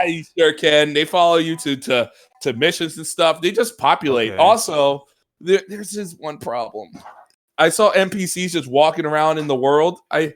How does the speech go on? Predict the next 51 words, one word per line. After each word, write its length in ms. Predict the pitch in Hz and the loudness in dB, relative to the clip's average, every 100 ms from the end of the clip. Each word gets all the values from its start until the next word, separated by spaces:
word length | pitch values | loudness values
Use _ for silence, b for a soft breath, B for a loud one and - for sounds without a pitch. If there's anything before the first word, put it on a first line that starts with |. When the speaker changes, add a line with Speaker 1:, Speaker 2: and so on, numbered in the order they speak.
| b b - | b b -2
Speaker 2:
and 100 | 151 | 0
I 60 | |
was 160 | 151 147 | 0 0
trying 260 | 170 165 151 | 0 0 -2
to 60 | |
talk 340 | 147 156 156 160 | -2 0 0 0
to 60 | |
them 160 | 170 175 | -4 -4
because, 460 | 160 - 139 123 123 | -6 0 0 0 -6
you 100 | 135 | -6
know, 180 | 98 | -4
I 100 | 101 | -4
haven't 200 | 131 120 | -4 -8
talked 240 | 98 135 147 | -6 -4 -4
to 60 | |
anyone 340 | 110 123 107 104 | -8 -8 -8 -8
in 60 | |
this 140 | 107 101 | -10 -10
game 240 | 131 143 | -8 -8
in, 60 | 95 | -8
like, 180 | 95 101 _ | -10 -12 _
forever. 600 | 117 107 139 110 107 117 b b | -2 2 2 2 -2 -2 b b
I'm 100 | 147 | -2
like, 200 | 160 170 | 2 4
"Hey, 180 | 185 294 | 6 8
I 60 | 294 | 8
wanna 220 | 269 294 | 6 2
talk 340 | 285 302 339 349 | 4 6 6 4
to 80 | |
you." 500 | 294 285 233 160 107 - _ - | 4 6 6 4 0 -8 _ -8
And 100 | 131 | -4
I 140 | 123 | -4
killed 280 | 120 107 104 | -4 -8 -8
them 120 | 104 | -14
because 340 | 104 120 113 - _ - | -10 -6 -6 -8 _ -2
they 120 | 226 | 0
didn't 180 | 339 349 | 2 4
wanna 200 | 339 339 | 2 4
talk 320 | 302 349 349 | 4 4 4
to 100 | 359 | 0
me. 160 | 285 220 | 2 0
I'm 120 | 202 | 2
like, 260 | 208 233 - | 2 2 -2
"You're, 220 | 320 320 - _ _ _ | -2 -2 -6 _ _ _
you're 240 | 285 330 | 2 4
here 320 | 311 359 381 370 | 6 6 6 6
now. 680 | 339 311 277 269 247 220 | 6 6 6 6 8 6
<laughs> 100 | 214 - - - | 2 -6 -2 2
Talk 180 | 988 - | 2 2
to 120 | 294 | -2
me." 520 | 247 220 190 127 80 | -2 -6 -8 -12 -18